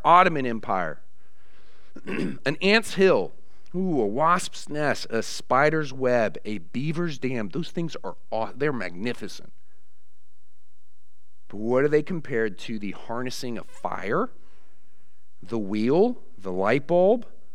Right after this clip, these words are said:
cars, planes, T V, internet, the cell phone? No,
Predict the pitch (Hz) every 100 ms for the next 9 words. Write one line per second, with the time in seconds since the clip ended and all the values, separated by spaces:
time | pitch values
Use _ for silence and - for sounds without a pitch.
0 | - - - - - 95 95 98 151 175
1 | - - - 107 92 110 165 190 - -
2 | - 117 113 87 92 123 190 165 - 107
3 | 101 113 107 110 160 120 - - 127 139
4 | - 104 101 123 170 - - - - -
5 | - - - 110 170